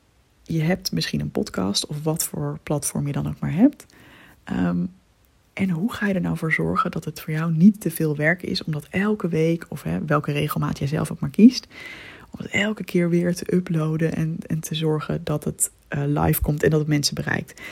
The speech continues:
Want dat merkte ik, dat was voor mij de grootste bottleneck.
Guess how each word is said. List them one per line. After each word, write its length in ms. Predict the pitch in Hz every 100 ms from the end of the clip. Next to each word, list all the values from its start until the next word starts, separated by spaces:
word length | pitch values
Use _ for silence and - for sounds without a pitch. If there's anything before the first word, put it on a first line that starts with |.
| - -
Want 220 | 143 147
dat 200 | 220 233
merkte 340 | 190 196 -
ik, 180 | 190 185
dat 140 | 202
was 140 | - -
voor 120 | 165
mij 140 | 165
de 80 | 175
grootste 440 | 151 196 214 - 151
bottleneck. 640 | - - - 143 -